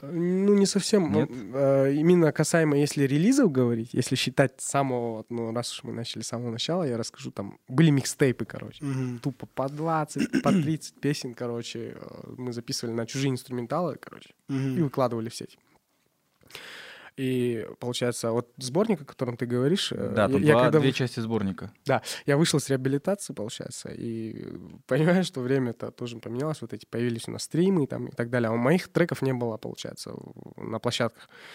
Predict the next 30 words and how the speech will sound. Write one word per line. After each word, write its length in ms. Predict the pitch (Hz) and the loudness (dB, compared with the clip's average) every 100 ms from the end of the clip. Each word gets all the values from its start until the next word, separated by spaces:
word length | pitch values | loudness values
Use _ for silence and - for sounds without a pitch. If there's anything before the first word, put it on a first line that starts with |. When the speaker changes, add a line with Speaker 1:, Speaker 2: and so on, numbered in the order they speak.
| - - | -20 -20
Speaker 1:
И 60 | - | -4
просто 560 | 160 185 - 127 120 117 | -2 -2 0 0 0 0
я 180 | 127 127 | 0 2
из 100 | - | 0
старых 320 | - 151 131 | 2 2 4
треков 400 | - 170 143 - | 0 0 -2 -6
набрал 280 | 123 117 123 | -6 -2 0
двадцать 260 | 120 131 - | 2 2 2
шесть 220 | 135 - | 0 0
треков, 260 | 156 214 190 | 0 0 -2
которые 300 | - 127 123 | -2 -4 0
более-менее, 560 | 139 135 135 123 110 156 | 0 0 0 -2 -2 -2
ну, 160 | 151 - _ _ _ _ _ _ - | -2 -2 _ _ _ _ _ _ -8
подходят 380 | 131 - 135 120 | -4 2 2 2
для 100 | 117 | -2
площадок 460 | 113 - 127 104 - | -4 -4 -4 -6 -12
именно 360 | 120 117 110 | -10 -6 -6
по-, 140 | 107 131 | -4 -2
Speaker 3:
Мгм. 180 | 135 131 | -2 -2
Speaker 1:
с 80 | |
очищенными 460 | 127 151 - 135 123 | -2 -4 -2 -4 -4
правами, 440 | 120 123 123 107 - - - - - - | -2 0 0 -2 -12 -20 -20 -20 -20 -12
чтоб 180 | 127 | -6
можно 180 | 131 117 | -4 -4
было 200 | 113 110 | -4 -8
их 60 | 113 | -12
закинуть. 500 | 113 - 110 110 - | -14 -10 -10 -12 -16
И 340 | - 117 123 | -14 -10 -6
вот 220 | 175 185 | -2 -2
э-, 100 | 156 | -2